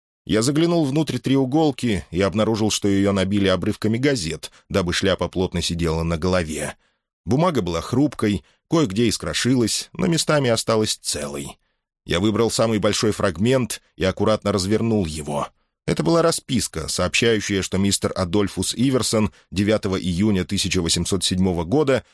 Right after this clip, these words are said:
уплатил мяснику по имени Фрэнсис Коркер семнадцать шиллингов и три пенса. Другая сторона листка была чистой. Я расправил бумагу на подоконнике, прижав один угол блюдом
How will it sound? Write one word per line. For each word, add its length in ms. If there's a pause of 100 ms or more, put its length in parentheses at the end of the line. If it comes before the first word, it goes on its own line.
(120)
уплатил 420
мяснику 480
по 160
имени 280
Фрэнсис 500
Коркер 500 (180)
семнадцать 540
шиллингов 640
и 120
три 220
пенса. 640 (560)
Другая 400
сторона 320
листка 640
была 260
чистой. 720 (640)
Я 140
расправил 440
бумагу 440
на 100
подоконнике, 920
прижав 360
один 280
угол 320
блюдом 540